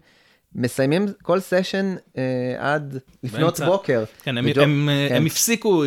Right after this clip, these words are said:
Speaker 2: שעות האולפן, אה, הרגילות,
Speaker 1: כן,
Speaker 2: הם,
Speaker 1: נכון.
Speaker 2: הם, כאילו, זה
Speaker 1: וג'ורג'
Speaker 2: כבר לא
Speaker 1: מרטין הוא,
Speaker 2: בשבילהם.
Speaker 1: הוא לא בחור צעיר, יש לו משפחה, הוא צריך לחזור אליה, לחזור כל יום בחמש לפנות בוקר ולהגיע לאולפנים עוד פעם,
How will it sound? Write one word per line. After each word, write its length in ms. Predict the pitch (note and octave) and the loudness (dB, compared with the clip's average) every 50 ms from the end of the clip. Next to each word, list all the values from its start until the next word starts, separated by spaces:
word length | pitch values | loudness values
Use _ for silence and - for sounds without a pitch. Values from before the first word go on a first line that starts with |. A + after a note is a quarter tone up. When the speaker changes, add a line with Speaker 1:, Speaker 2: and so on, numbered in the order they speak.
| C3+ C#3 | 0 -2
Speaker 2:
שעות 260 | - - G3 G#3 - | -2 -2 0 2 2
האולפן, 520 | G#3+ F#3+ F3 E3 - G3 F#3+ F#3+ F#3+ F3+ F3+ | 2 2 2 2 2 0 0 2 0 0 0
אה, 320 | F3 D#3 D3 C3+ B2+ B2 B2 | 0 0 0 0 0 0 0
הרגילות, 840 | A#2+ B2+ C3 B2 A#2+ B2+ B2 B2 C3+ D#3+ G#3+ C#4 G3 F#3 F3+ F3+ | -2 -2 -2 -4 -2 -2 0 2 4 4 4 4 4 2 0 0
Speaker 1:
כן, 60 | - D#3+ | -2 -4
Speaker 2:
הם, 120 | D3 C#3+ | -2 -2
Speaker 1:
נכון. 140 | B2+ C#3 - | -2 0 0
Speaker 2:
הם, 160 | C#4 - - | -2 -2 -2
כאילו, 140 | - C#3 C#3+ | 0 0 0
זה 40 | D3 | 2
Speaker 1:
וג'ורג' 180 | D#3+ E3+ D#3+ | 2 0 2
Speaker 2:
כבר 140 | C3 D#3 E3+ | 2 2 2
לא 40 | F3 | 2
Speaker 1:
מרטין 160 | D#3+ E3 F#3+ F#3 F#3 | 4 2 2 2 4
הוא, 80 | F3 | 4
Speaker 2:
בשבילהם. 260 | E3+ - - G#2 G#2 | 4 4 2 2 2
Speaker 1:
הוא 100 | D3 D3 | 2 4
לא 240 | C#3 C#3+ E3+ B3 D4+ D4+ | 4 4 4 4 2 2
בחור 280 | C4+ - - F#3+ E3+ D#3+ | 0 0 0 0 -2 0
צעיר, 500 | - - D#3 B2 C#3 D3 C#3+ C3 B2 B2 | 0 0 0 2 2 2 2 2 2 2
יש 180 | B2 B2+ B2+ | 0 0 0
לו 100 | D#3 E3+ | 0 0
משפחה, 560 | F#3+ F#3 - - - C3 - - C3+ C#3+ D#3 | 0 -2 -2 -4 -6 -4 -2 0 0 2 2
הוא 100 | D#3+ C#3+ | 0 0
צריך 200 | B2 - B2+ - | -2 -4 -6 -6
לחזור 360 | C3 B2 A#2 A#2+ C#3+ D#3 D#3+ E3+ | -6 -6 -4 -2 0 0 2 2
אליה, 240 | E3 D#3 D3 C#3 | 2 2 2 2
לחזור 440 | B2 A#2+ A#2 - A#2 B2+ D#3 F3 E3+ | 2 2 0 0 0 0 2 2 2
כל 160 | - F3+ E3 D#3 | 2 0 2 2
יום 260 | D#3 D#3+ E3+ E3 C#3 | 0 0 -2 -2 -2
בחמש 880 | C#3 C3+ C3 C3 C3 B2 - _ _ _ - - C#3 C#3 D#3 E3+ E3 E3 | 0 0 0 0 -2 -4 -6 _ _ _ -8 -4 -2 0 0 0 0 -2
לפנות 340 | D#3 - E3 D#3+ E3+ E3 | -4 -2 -2 -2 -2 -2
בוקר 340 | C#3+ C3+ D#3+ F#3+ - - C#3 B2+ | -2 0 -2 0 0 -2 -2 -2
ולהגיע 420 | B2+ B2+ B2+ B2+ B2 B2 D3+ E3+ | 0 0 0 0 0 2 2 2
לאולפנים 540 | F3 D#3+ D3 C#3 C3+ - C#3 C3+ D3+ F3+ F3+ | 2 4 2 2 0 0 -2 -4 -4 -4 -6
עוד 200 | - - E3+ G3+ | -4 -2 -2 -2
פעם, 380 | - - - D#3+ D3 C3+ C3 | -2 -4 -4 -4 -4 -4 -6